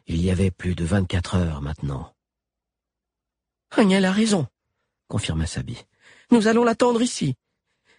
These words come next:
Et toi, petit espion, tu vas aller aux nouvelles. » Zizo se retourna brusquement.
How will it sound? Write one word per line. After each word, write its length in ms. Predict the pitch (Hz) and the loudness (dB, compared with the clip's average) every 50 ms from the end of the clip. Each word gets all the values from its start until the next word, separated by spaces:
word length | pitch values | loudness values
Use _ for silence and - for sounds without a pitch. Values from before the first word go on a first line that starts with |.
| - - - | -20 -10 -2
Et 100 | - 208 | -2 0
toi, 200 | 190 - 277 294 | 2 2 2 0
petit 340 | - - 254 - - 247 - 262 | 0 -2 -4 -2 -2 -2 -2 -2
espion, 380 | 233 - - 254 254 302 254 - _ _ _ _ _ _ _ - | -2 -2 -2 -2 -2 -2 -4 -8 _ _ _ _ _ _ _ -4
tu 100 | - - | -2 0
vas 160 | 208 233 220 | 2 4 2
aller 140 | 240 254 262 | 2 2 2
aux 100 | 262 254 | 2 2
nouvelles. » 420 | 226 240 254 165 143 131 131 151 - _ _ _ _ _ _ _ _ _ _ _ _ _ _ _ _ _ _ _ _ _ _ _ _ _ _ _ _ _ _ _ _ _ _ - | 2 2 2 0 0 0 -2 -4 -8 _ _ _ _ _ _ _ _ _ _ _ _ _ _ _ _ _ _ _ _ _ _ _ _ _ _ _ _ _ _ _ _ _ _ -6
Zizo 300 | 104 107 98 85 90 95 | -4 -2 0 0 -2 -2
se 160 | 90 - - | -2 -4 -4
retourna 420 | 76 78 - - 73 78 78 78 73 | -4 -4 -6 -6 -4 -4 -4 -4 -4
brusquement. 680 | 73 85 82 - - - - 69 69 69 67 - - | -6 -8 -8 -10 -10 -8 -8 -6 -6 -6 -8 -12 -14